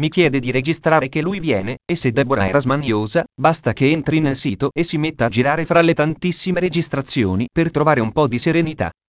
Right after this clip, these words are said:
Solo Gesù è la vera via luminosa qua giù, quella che ci dona la verità, e pur sapendo ciò spariscono a tremila per volta persone dal seguito di Cristo, tanti perdono la fede. Poter parlare tramite questa registrazione per lui è davvero dolce e gioioso,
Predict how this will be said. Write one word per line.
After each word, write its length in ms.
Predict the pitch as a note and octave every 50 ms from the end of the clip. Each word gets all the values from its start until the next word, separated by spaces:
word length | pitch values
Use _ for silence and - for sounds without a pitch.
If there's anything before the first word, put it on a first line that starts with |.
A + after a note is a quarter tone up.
| _ _ _ _ _ _
Solo 300 | - - - F3+ F3+ F3+
Gesù 380 | B2+ E3+ E3+ C3 D#3+ F#3+ F3+ C#3
è 100 | A2 C#3+
la 140 | C#3+ C#3+
vera 200 | C#3+ F#3 F#3+ D#3
via 200 | A#2+ A#2+ A#2+ B2+
luminosa 540 | C#3+ D#3+ D#3+ D#3+ E3 E3 E3+ E3+ - A#2+ G#2+
qua 140 | - E3+ D3+
giù, 220 | B2 - G#2 G2 - -
quella 280 | _ - D3+ D#3 D#3+ -
che 120 | - C3
ci 140 | B2 - F3+
dona 240 | D3+ D#3+ F3+ F3+ D#3
la 100 | C#3+ C#3
verità, 440 | C#3+ D3+ D#3 D3+ - C3+ A#2 C3 - -
e 140 | - D3 D3+
pur 180 | D3 - F#3 F3
sapendo 420 | - E3 D3 - F#3 F#3+ F#3+ F3+
ciò 160 | D#3 - F#3+
spariscono 640 | F3 - - - D#3 D#3 - - - - E3+ F3 F#3+
a 60 | F3
tremila 400 | E3+ E3 D#3+ E3+ F#3 F#3 E3 C3
per 180 | - A#2+ A2 C3
volta 320 | C#3 A2+ G#2+ G#2 - C3
persone 440 | B2+ D#3 C3+ - - - A#2 C3 C#3
dal 180 | C3 B2+ B2 -
seguito 440 | - G#3 G#3 D#3+ D3+ A#2+ - A#2 G#2
di 120 | G2 G#2+
Cristo, 420 | - D3 F3+ F#3 E3+ - E3+ D#3
tanti 320 | - D#3 D#3+ D#3 D3 E3+ D3+
perdono 400 | - B2+ A#2+ B2 D#3+ D#3+ D#3 D3
la 100 | D3+ D#3
fede. 340 | - B2+ G2 F2 F2 E2+ - _ _ _ _ _ _ _ _ _
Poter 340 | - D#3+ D#3 D#3 F3+ E3+ -
parlare 380 | - C3+ B2+ C#3 D3 D3 C#3+ C3
tramite 460 | - C3+ C3 D3 D#3 D#3+ - D3+ C#3
questa 260 | D#3 D#3 D3 - D#3+
registrazione 840 | D3+ D#3+ D#3+ F3 D#3+ - - C#3 C3 - - B2+ A2 F#2 F#2 G#2+ C3+ -
per 180 | - D3+ D3
lui 220 | E3 F3+ G3 G3+ F3
è 60 | D#3+
davvero 320 | D3 C3+ B2 D#3+ E3+ E3+
dolce 420 | D3+ E3+ E3+ D#3 - D#3 D3+ D#3 D#3+
e 40 | D3+
gioioso, 540 | - C#3+ D#3 D3 A#2+ G2+ G2+ G2 - D#3+